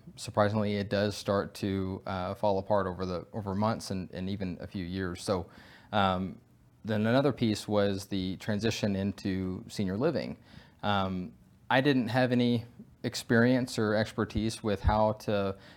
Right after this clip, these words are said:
help guide someone in that, in that search for their next, uh, season. Um, I didn't have any resources, and so, you know, we'd leave a family purchasing their home and giving them the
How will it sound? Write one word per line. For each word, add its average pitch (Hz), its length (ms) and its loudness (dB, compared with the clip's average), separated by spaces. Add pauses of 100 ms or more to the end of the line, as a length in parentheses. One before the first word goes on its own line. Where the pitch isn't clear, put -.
help 113 240 0
guide 104 260 4
someone 107 680 2
in 107 260 2
that, 98 480 0 (160)
in 104 140 0
that 101 160 -2
search 110 420 -2
for 101 520 0 (120)
their 107 220 0
next, 101 540 -2 (340)
uh, 101 200 0
season. 127 520 2 (440)
Um, 98 480 0
I 104 140 -2
didn't 101 320 0
have 107 300 0
any 107 160 0
resources, 107 960 -2
and 107 200 -2
so, 104 460 2 (380)
you 107 60 -4
know, 107 60 2
we'd 113 220 4
leave 117 200 6
a 110 40 2
family 110 680 2 (600)
purchasing 117 420 2
their 95 100 -2
home 127 420 6
and 107 200 0
giving 113 280 4
them 104 220 0
the 104 220 -6